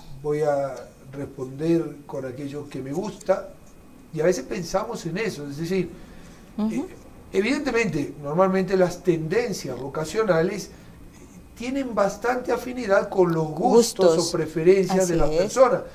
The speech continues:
Speaker 1: porque Dios no nos ha hecho autómatas y
Speaker 2: Exacto.
Speaker 1: evidentemente si nos pone un gusto o, o nos pide algo, nos
Speaker 2: Ujú.
Speaker 1: dará también las herramientas y las armas.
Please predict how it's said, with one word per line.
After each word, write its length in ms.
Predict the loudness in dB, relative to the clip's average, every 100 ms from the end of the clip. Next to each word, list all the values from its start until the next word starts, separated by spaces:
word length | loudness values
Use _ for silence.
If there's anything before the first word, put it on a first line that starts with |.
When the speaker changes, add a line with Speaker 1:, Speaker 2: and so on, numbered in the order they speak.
| -20 -10
Speaker 1:
porque 260 | -6 -4 -2
Dios 260 | -2 -2 2
no 160 | 0
nos 240 | 0 2 8
ha 120 | 8
hecho 440 | 8 4 0 2
autómatas 880 | -2 -6 0 2 2 0 0 0 -2 -16 -20 -20 -20 -20 -8
y 140 | -6
Speaker 2:
Exacto. 340 | 0 0 0 2
Speaker 1:
evidentemente 680 | 4 6 6 4 -2 0 0
si 180 | 0
nos 140 | -4 -4
pone 300 | 0 0 0
un 120 | -4
gusto 680 | -4 -4 -4 0 0 0 -12 -20 -20 -8
o, 80 | -4
o 400 | -4 0 0 0
nos 160 | -2 -6
pide 420 | -8 -8 0 4
algo, 420 | 6 6 2 -2
nos 220 | 0 0
Speaker 2:
Ujú. 80 | 2
Speaker 1:
dará 380 | 2 4 4 2
también 460 | 0 0 -2 -4 -2
las 260 | -4 -6 -4
herramientas 720 | -2 -2 -2 -2 -4 -6 -8
y 60 | -4
las 220 | -4 0
armas. 300 | 0 0 -4